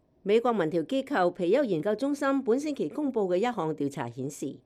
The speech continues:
喺受調查嘅三十三個國家中，公眾對美國同中國各自有好感嘅比例接近同一水平。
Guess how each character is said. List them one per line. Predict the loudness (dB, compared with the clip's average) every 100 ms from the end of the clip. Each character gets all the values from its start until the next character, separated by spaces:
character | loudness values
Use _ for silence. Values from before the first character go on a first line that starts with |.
| _ _ _
喺 | -2 0
受 | 2 0
調 | 4 4
查 | 4 0
嘅 | -2
三 | 0 0 0
十 | -2
三 | -2 -2
個 | -2
國 | -4 -4 -4
家 | -4
中， | -4 -6 -6 _ _ _ 0
公 | 2 4
眾 | 2
對 | 4 4
美 | 6 4
國 | 4 4
同 | 2 0 0
中 | 2 2
國 | 4 2 2 2
各 | 0
自 | 0 2
有 | 4 4 4
好 | 2
感 | 2 2 2
嘅 | 2
比 | 2 2
例 | 4 2 2
接 | 0
近 | 2 2 0
同 | 0 0
一 | 0
水 | 0 -2
平。 | -2 -6